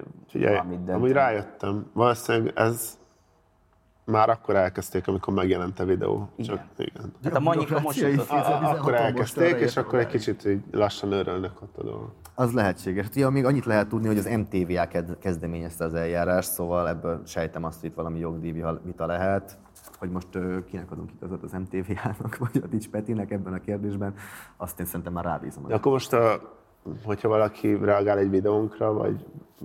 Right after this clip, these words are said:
Speaker 1: csinál mondjuk egy Partizán paródiát, akkor ti is kiküldhetitek a navot rá?
Speaker 3: Elvileg igen.
Speaker 1: Igen?
Speaker 3: Igen, csak mi nem érünk rá ilyen hülyeségekre.
Speaker 1: És hogy találják meg a Radics címét? Ez is egy kérdés.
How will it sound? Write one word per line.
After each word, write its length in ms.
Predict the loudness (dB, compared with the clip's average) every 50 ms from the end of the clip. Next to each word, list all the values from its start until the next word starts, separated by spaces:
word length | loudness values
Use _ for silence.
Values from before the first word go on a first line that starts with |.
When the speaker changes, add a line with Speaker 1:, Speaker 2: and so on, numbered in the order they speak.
| -16 -14
Speaker 1:
csinál 280 | -8 -2 0 2 2 2
mondjuk 240 | 2 2 2 0 -4
egy 60 | -6
Partizán 520 | -2 0 0 0 -2 -4 -4 -4 -4 -2
paródiát, 460 | -2 0 0 2 2 2 2 0 -2
akkor 180 | -4 -4 -4 -4
ti 120 | 0 0
is 160 | -2 -2 -2 -8
kiküldhetitek 680 | -12 -10 -6 -6 -6 -6 -6 -8 -10 -8 -8 -8 -8 -6
a 40 |
navot 360 | -4 -4 -2 -2 -4 -4 -6 -10
rá? 80 | -14 -14 -14 -14 -16 -20 -20 _
Speaker 3:
Elvileg 480 | 0 2 2 4 4 4 4 4 4 2
igen. 260 | 0 -2 -4 -10 -16 -18 -20 -20 -20 -20 _ _ _ _ _ _ _ _ _
Speaker 1:
Igen? 380 | -6 -2 0 0 0 -2 -4 -6 -6
Speaker 3:
Igen, 260 | -8 -8 -8 -10 -14 -10
csak 160 | -6 -6 -2 0
mi 80 | 0
nem 120 | 2 2 2
érünk 220 | 0 0 -2 -2
rá 80 | -2 -2
ilyen 180 | -2 -2 -2
hülyeségekre. 640 | -4 -4 -4 -6 -8 -10 -12 -12 -12 -12 -14 -16 -16 -16 -16 -18 _
Speaker 1:
És 60 | _ _
hogy 160 | -2 -2 0
találják 400 | 2 2 2 4 4 2 0 0
meg 140 | 0 2 4
a 20 |
Radics 280 | 4 4 4 2 0 -4
címét? 580 | -8 -8 -4 -2 -2 -2 -2 -4 -8 -8 -8 -10
Ez 120 | -10 -10
is 140 | -10 -12 -12
egy 160 | -16 -18 -16 _
kérdés. 720 | -10 -10 -8 -8 -10 -12 -12 -12 -12 -14 -16 -20 _ _